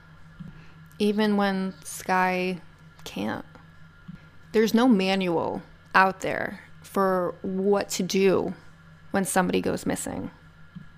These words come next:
It's like, <laughs> it's like when you're a new parent and there's no manual on how to be a parent, but you got this new life that you have to take care of.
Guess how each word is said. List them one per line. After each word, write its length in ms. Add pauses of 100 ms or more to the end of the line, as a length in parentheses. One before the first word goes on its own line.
(260)
It's 200
like, 360 (580)
<laughs> 520
it's 140
like 140
when 120
you're 160
a 40
new 180
parent 540 (580)
and 220
there's 140
no 100
manual 380
on 140
how 500
to 100
be 160
a 40
parent, 560 (320)
but 140
you 80
got 200
this 200
new 160
life 400
that 140
you 120
have 180
to 100
take 220
care 260
of. 320